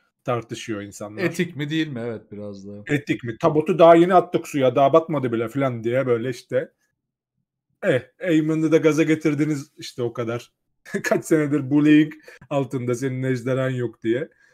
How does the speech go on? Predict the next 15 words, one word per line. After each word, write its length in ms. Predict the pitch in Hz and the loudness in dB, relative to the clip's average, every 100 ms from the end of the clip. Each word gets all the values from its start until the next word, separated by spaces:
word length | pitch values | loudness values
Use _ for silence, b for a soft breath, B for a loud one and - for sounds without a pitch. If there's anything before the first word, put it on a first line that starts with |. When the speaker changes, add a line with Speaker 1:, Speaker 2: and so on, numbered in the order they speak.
| _ - | _ -6
Speaker 1:
O 120 | 147 | -2
da 40 | |
hırs 280 | 151 156 - | 2 0 0
yaptı. 300 | 139 - 120 | -4 -4 -6
"Ben 200 | 135 135 | -6 -6
de 40 | 131 - | -6 -2
en 240 | 220 196 | 0 2
büyüğünü 280 | 190 175 170 | 4 4 4
alacağım 480 | 170 147 135 123 139 | 2 0 -4 -6 -6
lan." 140 | 131 | -8
falan 340 | 110 131 131 104 | -6 -6 -6 -8
diye. 200 | 113 180 | -10 -12
Speaker 2:
Gaza 400 | 110 117 107 113 | -12 -12 -10 -10
geldi. 400 | 107 101 92 98 | -10 -12 -16 -10
Speaker 1:
Em, 320 | 127 123 120 | -6 -6 -8